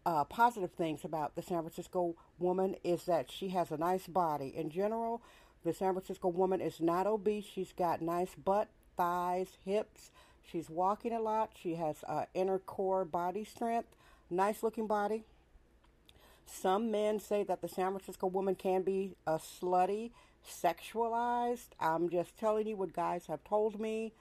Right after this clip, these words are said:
and I'm not a phony, so yeah, I use words like slutty or sluts. Hey, you social justice warriors, don't come for my head. I'm middle-aged, all right? And the San Francisco woman will, so the m-, San Francisco men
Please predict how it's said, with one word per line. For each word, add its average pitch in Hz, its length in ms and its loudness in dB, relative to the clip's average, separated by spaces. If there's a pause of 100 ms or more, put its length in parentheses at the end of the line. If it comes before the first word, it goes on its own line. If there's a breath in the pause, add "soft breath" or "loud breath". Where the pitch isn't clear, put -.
(480 loud breath)
and 175 400 2
I'm 190 240 0
not 214 180 0
a 196 40 -4
phony, 185 400 2
so 196 220 0
yeah, 196 200 0
I 208 40 2
use 202 280 -2
words 175 240 0
like 160 160 -2
slutty 151 560 -4
or 143 100 -4
sluts. 139 580 -6 (280 loud breath)
Hey, 254 320 4
you 226 200 -2
social 202 420 0
justice 196 440 -4
warriors, 190 480 0
don't 220 280 2
come 214 220 -4
for 202 120 -6
my 190 200 0
head. 190 220 2
I'm 185 180 4
middle-aged, 170 580 0 (640 loud breath)
all 180 80 2
right? 190 240 4 (380 loud breath)
And 196 280 2
the 185 80 -2
San 269 320 0
Francisco 247 460 -2
woman 214 580 0 (220 loud breath)
will, 185 560 4 (100)
so 180 480 -2
the 175 240 2
m-, 170 320 -4 (100)
San 190 220 2
Francisco 190 380 -4
men 208 360 0